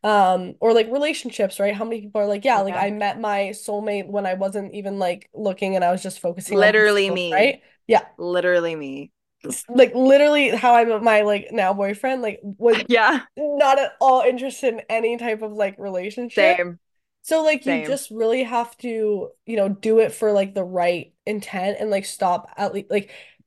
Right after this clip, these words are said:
Speaker 1: I think it's interesting too. Um, obviously, like, even with this podcast, I told myself I'll give myself a year, um, of doing this, you know, and it would be nice at the end of that year if I can get, like, one brand deal for the podcast because, like, I've put in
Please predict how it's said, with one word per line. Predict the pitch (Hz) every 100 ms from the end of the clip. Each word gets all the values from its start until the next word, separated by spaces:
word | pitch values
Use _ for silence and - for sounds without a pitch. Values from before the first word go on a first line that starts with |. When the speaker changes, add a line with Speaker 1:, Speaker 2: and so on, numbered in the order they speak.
| _ _ _
Speaker 1:
I | 254
think | - 311
it's | 330 -
interesting | 226 214 233 247 220
too. | - 214 202 190 175 - _ _ -
Um, | 208 190 175 - -
obviously, | 262 311 320 311 285
like, | 226 175 - _ _ _ _ _ _ _
even | - 247 262
with | 254
this | 247 -
podcast, | 214 202 208 190
I | 185
told | - 196
myself | 190 196 190
I'll | 190
give | 190 196
myself | 202 202 202 208
a |
year, | 202 185 180 175 185 208 _ _ _ _ -
um, | 196 185 180
of | - 202
doing | 262 277 254 190
this, | 165 208 285 -
you | 208 208
know, | 170 185
and | 180 190 180 170
it |
would | 208 190
be | 202
nice | 196 196 -
at | 196 196
the | -
end | 196
of | 190
that | 185
year | 185 175
if | 185
I | 175
can | 175 196
get, | 180
like, | - 180
one | 196 185 185
brand | 175 170 175
deal | 165 165
for | -
the | 170
podcast | 165 190 196 214 196 196
because, | 196 180 170
like, | 170
I've | 180 160
put | - 185
in | 175 170 165